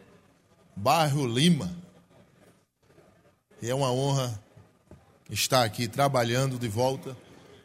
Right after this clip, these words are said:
na minha cidade natal, Recife, onde eu fui importado para o interior. Fui-me embora para o interior. A cidade de Toritama me adotou.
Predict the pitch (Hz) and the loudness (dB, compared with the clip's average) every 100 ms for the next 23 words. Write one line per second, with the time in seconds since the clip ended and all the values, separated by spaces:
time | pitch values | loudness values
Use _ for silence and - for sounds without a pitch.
0 | - 110 127 139 139 131 135 117 131 123 | -20 -8 -6 -4 -2 -4 -4 -2 -2 -2
1 | 127 127 107 123 127 107 120 117 165 170 | -4 -6 -2 0 0 0 0 2 2 0
2 | - - - - - - - - - - | -4 -14 -18 -20 -20 -20 -20 -20 -18 -2
3 | 156 170 156 117 151 165 170 147 - - | 0 4 2 0 2 2 2 0 -8 -18
4 | - - - - - - - - - - | -20 -20 -20 -20 -20 -20 -20 -20 -20 -20
5 | - - - - - 156 175 156 123 101 | -20 -20 -20 -20 -4 0 2 4 2 4
6 | 156 139 156 147 123 147 131 139 139 135 | 2 2 0 -2 0 0 2 0 -2 -6
7 | - - - _ _ _ _ _ _ _ | -16 -20 -20 _ _ _ _ _ _ _
8 | - 156 143 139 143 - 135 127 135 131 | -4 -2 0 2 2 2 -2 -2 -2 0
9 | 127 143 151 147 131 - - - - - | 0 0 0 -4 -8 -18 -20 -20 -20 -20
10 | - _ - - - 131 143 127 151 135 | -20 _ -20 -2 0 2 2 2 -2 -2
11 | 120 139 131 147 143 131 101 143 151 160 | -2 -4 0 0 0 0 -2 -2 -2 -4